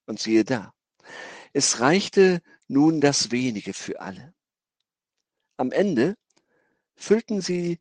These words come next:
sogar zwölf Tage voll mit dem, was übrig war an Zeit. Das war nicht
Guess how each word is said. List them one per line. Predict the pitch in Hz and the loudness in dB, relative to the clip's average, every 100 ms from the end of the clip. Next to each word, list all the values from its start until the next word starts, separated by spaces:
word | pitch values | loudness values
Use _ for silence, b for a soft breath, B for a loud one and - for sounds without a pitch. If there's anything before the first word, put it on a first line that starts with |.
| _ | _
sogar | 139 131 131 - | -6 0 0 0
zwölf | - - 151 185 - - | -2 0 2 2 0 -10
Tage | - 160 127 101 | -6 -2 -2 -6
voll | - - 139 156 | -10 -2 2 2
mit | 139 107 - | 0 -4 -2
dem, | 117 131 131 _ b b b b b b | -2 -2 -6 _ b b b b b b
was | 110 - | -6 -6
übrig | - 143 131 131 - - | -8 -8 -2 -2 -2 -4
war | 110 110 - _ _ _ - | -4 -4 -10 _ _ _ -12
an | 131 - | -10 -6
Zeit. | - - - _ _ _ _ _ _ _ _ _ _ _ _ _ _ _ _ - | -6 -6 -16 _ _ _ _ _ _ _ _ _ _ _ _ _ _ _ _ -6
Das | 110 151 - - _ _ _ _ _ _ | -4 -4 -8 -12 _ _ _ _ _ _
war | 107 101 | -8 -8
nicht | 95 107 - _ | -8 -12 -16 _